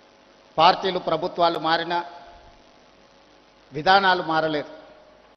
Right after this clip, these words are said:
దాదాపుగా పంతొమ్మిది వందల తొంభై నాలుగు నుంచి పది సంవత్సరాలు టీడీపీ ఉన్నా, పది సంవత్సరాలు కాంగ్రెస్ పార్టీ ఉన్నా,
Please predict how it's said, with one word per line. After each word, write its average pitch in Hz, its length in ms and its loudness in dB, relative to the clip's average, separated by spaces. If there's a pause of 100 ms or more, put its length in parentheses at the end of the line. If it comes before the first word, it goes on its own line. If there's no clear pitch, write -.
(680)
దాదాపుగా 180 460 2 (120)
పంతొమ్మిది 170 400 -4
వందల 165 220 -2 (100)
తొంభై 156 320 0
నాలుగు 165 300 -2
నుంచి 165 240 -8 (1300)
పది 151 260 -4
సంవత్సరాలు 160 540 -2 (120)
టీడీపీ 160 440 -8
ఉన్నా, 160 160 -4 (1600)
పది 143 240 -4
సంవత్సరాలు 170 500 2 (140)
కాంగ్రెస్ 151 380 -4
పార్టీ 151 320 0
ఉన్నా, 156 160 -2